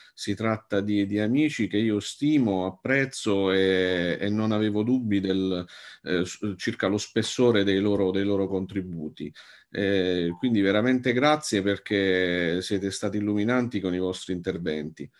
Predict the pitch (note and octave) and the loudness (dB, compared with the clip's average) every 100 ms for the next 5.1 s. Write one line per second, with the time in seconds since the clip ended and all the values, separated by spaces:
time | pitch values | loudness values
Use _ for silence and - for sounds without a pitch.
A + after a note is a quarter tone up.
0 | - - - - _ _ _ - B2+ D3 | -20 -20 -20 -20 _ _ _ 0 4 4
1 | D3 D3+ - F#3+ F3 D#3+ D#3 D#3 A#2 F2 | 4 2 2 4 6 4 4 4 4 2
2 | F2+ F#2+ F#2 - A#2+ B2+ A#2+ A2+ A2+ B2+ | 0 0 2 2 4 4 4 4 2 0
3 | D3 D#3+ D#3+ G3+ F#3 E3+ F3+ A3 G3+ C#3 | 0 0 0 2 4 4 4 2 2 0
4 | A2 G#2 A2 A2+ G#2+ - B2+ A#2+ A2 G#2 | 0 0 -2 -4 -6 -4 -2 0 0 0
5 | G#2 | -2